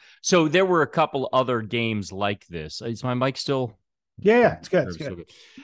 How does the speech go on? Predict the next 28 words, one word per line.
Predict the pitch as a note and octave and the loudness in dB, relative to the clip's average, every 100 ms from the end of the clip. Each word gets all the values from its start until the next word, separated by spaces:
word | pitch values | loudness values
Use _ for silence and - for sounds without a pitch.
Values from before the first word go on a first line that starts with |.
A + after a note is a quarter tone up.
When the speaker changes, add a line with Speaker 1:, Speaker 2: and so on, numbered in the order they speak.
| - | -14
Speaker 1:
good. | G#2+ | -2
Uh, | A2 A2 G#2+ G#2 | 2 2 2 -2
there | A#2 C#3+ | 2 2
were | E3 D#3 | 4 2
a | |
couple | - D3+ D3 C#3 | 4 0 2 0
other | A#2+ A#2 | 0 -2
games | A2+ A2 G#2 | -4 -6 -6
like | G#2+ G2+ G2 | -4 -4 -4
this. | G#2 F#2+ - | -8 -8 -8
Uh, | A2 F#2+ | -8 -6
there | F2+ G#2 | -6 -6
was | G#2 | -8
one | G#2+ A2 A2 A2+ | -4 0 2 2
in | G#2+ | 0
particular | A2 - A2 A2 G#2 | -2 -4 -6 -2 -2
that | G2 F#2+ | -2 -4
Gary | G#2+ G#2 G2+ | -2 -2 0
Gygax | G2 G2+ G2+ G2+ G2 - | 0 -2 -2 -4 -4 -8
had, | - F#2+ F#2 E2 _ _ _ - | -6 -4 -4 -12 _ _ _ -4
uh, | F#2 F2+ F2+ F2+ F2 _ | 0 0 0 -4 -6 _
uh, | G#2+ F#2+ F2+ F#2+ - _ _ _ - | -12 -10 -10 -12 -18 _ _ _ -6
co-created | - C3+ - C3 A#2 A2 G#2+ | 0 2 2 0 0 0 0
or | |
really | A2+ A#2+ A#2 | 0 0 0
developed | A2+ G2+ A#2+ A2+ G#2+ - | -2 2 4 4 2 -4
with | G#2+ G2+ - | -6 -6 -6
a, | G2+ | -6